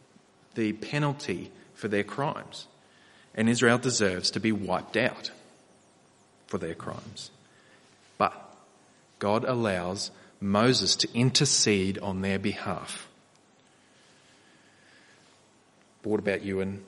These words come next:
what about you and me? We, we don't have Moses interceding on our behalf under the Old Covenant. We need somebody to intercede on our behalf because we know very well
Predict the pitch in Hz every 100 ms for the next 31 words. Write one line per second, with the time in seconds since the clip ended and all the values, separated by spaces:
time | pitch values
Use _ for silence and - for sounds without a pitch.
0 | - 101 98 101 113 123 139 160 101 107
1 | 104 117 110 104 113 107 104 113 139 131
2 | 110 101 110 107 101 98 95 98 101 101
3 | 113 127 120 101 98 98 95 98 90 110
4 | 139 - - _ - - - - _ _
5 | _ _ _ _ _ _ _ _ _ 107
6 | 120 139 131 - 127 113 107 117 113 110
7 | 117 107 98 110 165 135 113 110 117 120
8 | 107 120 120 117 113 113 113 107 110 104